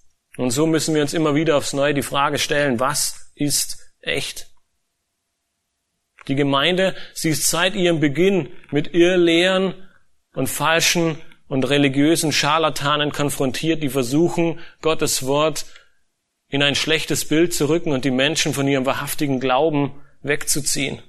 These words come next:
Sie unternehmen alles in ihrer Macht Stehende, um Christen eine Kopie als das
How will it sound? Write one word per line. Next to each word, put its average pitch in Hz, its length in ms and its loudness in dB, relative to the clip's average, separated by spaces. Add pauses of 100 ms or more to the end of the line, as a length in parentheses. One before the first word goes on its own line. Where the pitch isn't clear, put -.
(960)
Sie - 160 0
unternehmen 160 640 2
alles 185 380 0
in 175 80 4
ihrer 165 180 4
Macht 156 300 -2
Stehende, 185 580 0 (240)
um 143 160 0
Christen 190 640 0 (220)
eine 156 200 2
Kopie 196 680 0 (600)
als 143 360 0
das - 640 -4